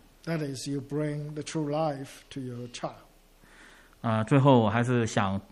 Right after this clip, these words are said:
Speaker 2: 啊，再一次重复奥古斯丁描述他妈妈的那段话。
Speaker 1: Finally, in closing, I want to repeat what Saint Augustine described. his mother.
Speaker 2: 奥古斯丁这样描述他的母亲，他说：“我完全变了，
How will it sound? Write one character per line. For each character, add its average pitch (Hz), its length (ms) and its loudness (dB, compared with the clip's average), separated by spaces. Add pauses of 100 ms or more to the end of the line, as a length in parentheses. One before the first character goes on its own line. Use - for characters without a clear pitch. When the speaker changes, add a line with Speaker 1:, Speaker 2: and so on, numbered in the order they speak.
(240)
Speaker 2:
啊， 110 160 -4
再 160 260 2
一 123 80 2
次 113 300 -4
重 101 320 -2
复 120 260 0
奥 131 140 2
古 107 100 -2
斯 101 120 -6
丁 113 340 2 (400)
描 117 340 4
述 131 180 2
他 117 140 2
妈 110 180 2
妈 110 120 2
的 101 120 -2
那 92 120 -4
段 85 160 -6
话。 - 280 -8 (260)
Speaker 1:
Finally, 190 500 4
in 170 80 0
closing, 165 460 0
I 147 140 -2
want 143 200 -4
to 151 100 -8
repeat 143 480 -6 (220)
what 147 540 -2 (180)
Saint 151 220 -8
Augustine 147 540 -2 (260)
described. 135 540 -4 (1000)
his 147 160 -2
mother. 143 260 -10 (480)
Speaker 2:
奥 220 140 2
古 196 60 2
斯 180 60 0
丁 208 160 8
这 208 100 6
样 185 120 6
描 131 220 6
述 151 140 4
他 139 120 6
的 143 80 8
母 123 160 4
亲， 113 400 0
他 147 100 2
说 143 240 6 (120)
：“我 135 280 4
完 117 240 4
全 123 200 2
变 127 200 4
了， 85 240 -4